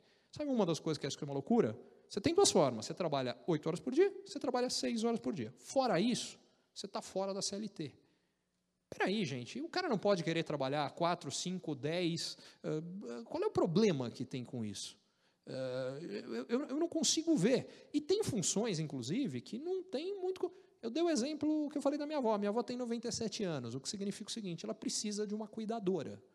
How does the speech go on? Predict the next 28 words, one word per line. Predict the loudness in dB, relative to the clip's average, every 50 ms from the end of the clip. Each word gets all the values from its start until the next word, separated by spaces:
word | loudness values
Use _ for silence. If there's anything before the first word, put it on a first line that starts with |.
| _ _ _ _ _ _ _ _ _ _ _ _ _
Como | -8 -6
é | -2
que | 0
a | 2
gente | 0 0 -2
faz? | -2 -4 -4 -4 -6 -8 -10 -12 -12 _ _ _ _ _ _ _ _ _ _ _ _ _ _ _ _ _ _ -20 _ -12 -12 -10 -10 -12 -12 -12 -10 -10 -10 -10 -4 0
Ela | 2 2 4
não | 2 0 8
pode? | 10 10 10 10 6 2 0 0
Então, | 0 2 4 4
a | 4 6
partir | 4 2 2 2 0 2
do | 2 2
momento | 2 2 0 0 -2 -2 -4 -6 -6
que | -4
a, | -6 -6
que | -6 -10 -6 -6
a, | -6 -6 -6
que | -8 -12 -12
com-, | -6 -4 -4 -4 -4 -8 -10 -12 -10 -12 -12 -14 -14 _
deu | -2 0 2 2 2
o | 2 0 2 2 2
horário | 2 2 2 2 2 0 0 -2
que | -2 0
tá | 0 2
ali, | 2 4 4 2 2 0 -4 -16 -20 -20 _ _ _ _ _ _ _ _ _ _
tá | -4
legal. | -2 2 4 4 4 4